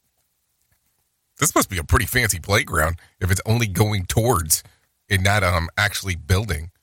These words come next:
So there you go. Some stuff to think about. Anyway, take a listen to this. This is coming out of Massachusetts. Massachusetts Air National Guard member accused of leaking classified military documents is due in court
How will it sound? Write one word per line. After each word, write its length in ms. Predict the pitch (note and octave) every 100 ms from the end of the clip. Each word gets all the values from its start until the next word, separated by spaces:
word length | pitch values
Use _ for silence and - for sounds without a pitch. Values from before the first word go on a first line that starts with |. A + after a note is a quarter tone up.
| _ _
So 140 | F2 D#2
there 340 | E2 G2+ F#2+ _
you 140 | D#2 D2
go. 260 | F#2 G#2+ -
Some 200 | - D#2+
stuff 200 | - G2
to 60 | -
think 220 | - G#2
about. 240 | D2+ - - - -
Anyway, 200 | C#3+ F3
take 140 | F#3+ G3
a 40 |
listen 260 | F3+ E3+ D3
to 80 |
this. 300 | C#3 D3+ F3
This 140 | E3 D3+
is 60 |
coming 200 | - E3
out 80 | C#3+
of 60 | C3+
Massachusetts. 680 | C3+ A#2 G2+ C3+ D3+ A#2
Massachusetts 680 | A#2 B2 F#2 C3 A#2+ A#2 G2+ - - _ -
Air 260 | C#3 D3 C#3+
National 680 | A2 C3 C3+ C3+ B2+ A#2+ G2+ G2+
Guard 320 | G2 A2+ C#3+
member 320 | B2 G#2+ G#2
accused 440 | G#2+ F#2+ B2 B2+ A2
of 120 | G2
leaking 280 | A#2 A2+ A2
classified 480 | A2+ A#2 G#2+ A2+ G2
military 400 | A#2 C3 A2 F2+
documents 520 | F2+ F#2 F#2 F#2 - - -
is 200 | F2+ E2
due 240 | A#2+ B2
in 100 | F#2+
court 340 | - B2 C#3+